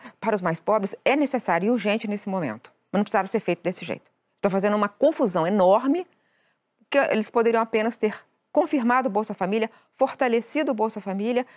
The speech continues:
colocado mais gente no Bolsa Família. Bastava isso. Não pre-, eles estão usando os pobres pra fazer tudo o que eles estão fazendo.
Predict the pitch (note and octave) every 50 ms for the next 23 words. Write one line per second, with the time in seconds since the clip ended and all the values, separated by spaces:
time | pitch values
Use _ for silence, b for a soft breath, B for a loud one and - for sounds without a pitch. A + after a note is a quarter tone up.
0 | b b - A#3+ A3+ A#3 A#3 - G#3+ G#3+ G#3+ A3 A3+ A3+ A3+ - A#3 A#3 B3+ -
1 | - B3+ G#3+ A#3+ A#3+ - C4+ C4 A#3 G#3 F#3+ F#3 b b b b A#3 A#3 - -
2 | A#3 A3 A3 A3+ F#3 C#3+ C#3+ - - b b b b b A3+ A3 G#3+ - - A3
3 | G#3 - - A#3 B3+ B3+ G#3+ D#3 - A3 B3 C4+ B3 B3 - - - - D#3+ D#3+
4 | E3 E3 G3+ - - B B B B B - G#3 G3+ A#3 - A#3+ A3 F#3 F3+ G3+
5 | F#3+ - - D4 E4 E4 E4+ C#4 D4 B3+ - - A#3 A#3 - B3 A#3+ F3+ C3 -
6 | -